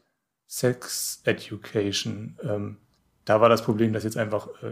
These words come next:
über anderthalb Jahre Pause war und ich mich da irgendwie mit abgefunden hab, dass es da keinen Nachschub gibt. Aber wenn irgendwas noch rankommt an Ted Lasso, dann, äh, Sex Education.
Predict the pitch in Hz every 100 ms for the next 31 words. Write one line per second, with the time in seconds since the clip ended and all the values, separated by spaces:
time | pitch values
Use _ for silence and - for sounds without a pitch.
0 | 120 110 107 110 110 110 107 107 101 104
1 | - 117 131 123 131 131 117 110 - 113
2 | - - 113 113 113 - - 147 147 151
3 | 139 135 - 143 135 127 127 - 120 -
4 | 117 - _ - - - _ 107 104 147
5 | 175 160 160 147 135 135 127 131 131 127
6 | 117 123 117 117 123 123 113 120 110 110
7 | 117 117 101 117 - 139 139 - 131 123
8 | 139